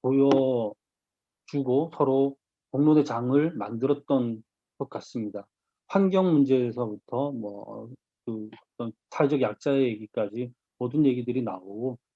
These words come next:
여기 참여하신 분들을 보면은, 음, 가장 많은 얘기를 듣는 것들이 그런 것들이죠.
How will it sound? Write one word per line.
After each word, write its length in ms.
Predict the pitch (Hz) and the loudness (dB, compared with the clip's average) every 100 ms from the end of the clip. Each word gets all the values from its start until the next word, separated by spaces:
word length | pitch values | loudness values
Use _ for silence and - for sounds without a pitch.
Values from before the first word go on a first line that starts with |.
| - | 0
여기 240 | 147 180 | 2 2
참여하신 580 | 175 220 226 220 190 185 | 0 2 6 4 4 0
분들을 540 | 139 127 127 127 117 104 _ _ _ _ - 160 - | 2 0 0 -2 -2 -6 _ _ _ _ 0 0 0
보면은, 600 | 120 120 117 139 131 104 _ _ _ _ 110 | -4 -4 -2 -2 -2 -4 _ _ _ _ -20
음, 160 | 104 _ _ _ _ _ _ _ _ _ _ _ _ _ _ | -20 _ _ _ _ _ _ _ _ _ _ _ _ _ _
가장 320 | - 180 254 | -2 4 6
많은 400 | 208 147 180 175 | 8 8 6 6
얘기를 540 | 135 127 131 123 123 117 | 6 4 -2 2 0 0
듣는 400 | - 113 113 113 | -4 -4 -4 -4
것들이 540 | 110 - 110 107 107 | -6 -6 -12 -8 -8
그런 260 | - 143 151 | -4 0 2
것들이죠. 500 | 113 - 101 95 | 0 -6 -12 -14